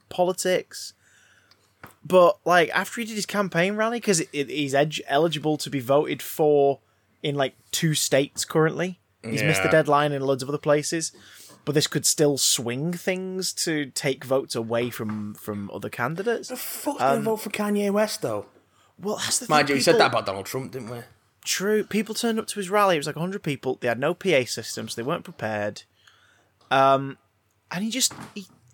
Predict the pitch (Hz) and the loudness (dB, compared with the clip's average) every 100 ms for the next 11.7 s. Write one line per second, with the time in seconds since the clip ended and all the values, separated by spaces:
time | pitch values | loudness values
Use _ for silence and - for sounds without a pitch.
0 | _ _ _ _ - 214 - - 233 247 | _ _ _ _ -10 -6 -6 -4 0 0
1 | 247 240 214 202 190 - _ _ _ _ | 0 -2 0 4 4 2 _ _ _ _
2 | _ _ _ _ _ _ - _ - - | _ _ _ _ _ _ -20 _ -18 -12
3 | 190 - - 220 240 220 - 196 170 - | -10 -6 2 2 2 -4 0 0 0 -16
4 | _ _ - 202 190 190 175 - - - | _ _ -6 0 4 4 2 -2 -4 -4
5 | - 180 185 - 98 95 - - _ _ | 2 2 4 0 -2 -4 -8 -12 _ _
6 | _ _ _ - 147 143 147 139 147 113 | _ _ _ -2 0 4 4 4 0 0
7 | 143 139 139 123 135 139 160 - - 175 | 0 0 -2 0 2 2 0 -6 -4 -2
8 | 175 175 175 185 175 175 170 180 175 165 | -2 -4 -2 -4 -2 -6 -6 -8 -8 -8
9 | 170 202 240 - - _ _ _ _ _ | -6 -6 -6 -8 -10 _ _ _ _ _
10 | _ _ _ 151 156 156 143 170 - 175 | _ _ _ 2 4 4 -2 -2 0 4
11 | 190 185 180 175 170 151 | 6 8 6 4 2 0